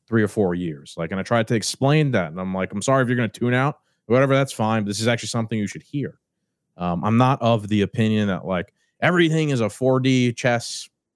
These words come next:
you know, and there's no, there's never, uh, anything wrong the guy could do because it's always setting up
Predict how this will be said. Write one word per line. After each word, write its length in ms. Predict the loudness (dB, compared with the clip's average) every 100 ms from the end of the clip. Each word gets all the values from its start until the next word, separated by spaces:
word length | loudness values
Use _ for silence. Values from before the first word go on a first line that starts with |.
| 0
you 80 | 2
know, 280 | 2 2
and 220 | 0 -2 -2
there's 200 | -2 -2
no, 200 | -2 0
there's 220 | -2 0
never, 400 | 0 2 2 2
uh, 220 | 0 -2
anything 480 | -4 -4 -2 -2 -2
wrong 320 | 0 0 0
the 80 | 0
guy 160 | -2
could 180 | -4 -8
do 220 | -4 -2
because 200 | -2 -10
it's 80 | -6
always 180 | -4 -4
setting 320 | -4 -2 -2
up 160 | -4